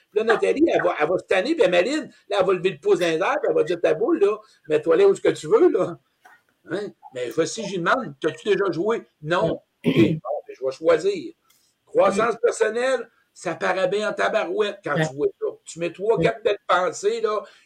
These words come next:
Speaker 1: J'aime la vie », puis que, euh, euh, « Que l'amour soit belle », puis une belle rose. Ah, ça doit être une personne.
Speaker 3: Mm.
Speaker 1: Attention, il y en a qui apprennent sans rien faire. J'en connais qui sont autodidactes,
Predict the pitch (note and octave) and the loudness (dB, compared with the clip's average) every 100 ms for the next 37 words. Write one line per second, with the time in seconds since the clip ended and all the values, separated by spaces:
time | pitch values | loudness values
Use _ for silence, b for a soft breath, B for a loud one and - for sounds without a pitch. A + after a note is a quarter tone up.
0 | - C#3 F3 G#3 G#3+ G3 F3+ F3 D#3+ C3+ | -16 -4 0 0 -2 0 2 4 4 0
1 | D#3+ A3 A#3 G3 F3+ F3+ F3 B B - | -10 -10 -12 -12 -6 2 2 B B 0
2 | E3+ E3 - F#3+ F#3+ E3+ - G#3 A3 G#3 | 2 2 -2 0 0 -2 -2 -2 2 2
3 | A3+ A#3 G3+ - G3+ E3+ F3 A#3 A#3+ A3+ | 2 2 0 2 2 4 2 2 0 -2
4 | G#3 E3+ B - F#3 D3+ G#3 G3+ F3+ E3+ | -4 -12 B -6 -6 2 4 6 4 4
5 | G#3+ - - D#4+ - - _ - C#4 A3 | 2 2 2 2 2 -6 _ -2 0 2
6 | A3+ A#3+ A3 F#3 D3 - - - _ _ | 2 0 0 -8 -4 -6 -6 -20 _ _
7 | - D#3+ D3+ D3+ F#3+ - G3+ G#3 - G3+ | -10 -8 -6 -6 -6 -4 -4 -4 -6 -2
8 | G#3+ A3 - _ _ _ _ C3 D3 F3+ | 0 0 -6 _ _ _ _ -8 -6 -2
9 | A#3 G#3 F#3 E3 G#3 A3 - G#3 G#3+ F3 | 0 0 -2 -4 -4 -4 -4 -4 -4 -4
10 | F#3+ F3 E3+ G3 F3+ B2+ D#3 D#3 F3+ A3 | -6 -6 -2 -2 -4 -8 -8 -4 -4 -6
11 | - F#3+ E3 G3 - G#3 D#3 C#3+ F#3+ G3 | -8 -8 -4 -4 -4 -10 -10 -4 -4 -4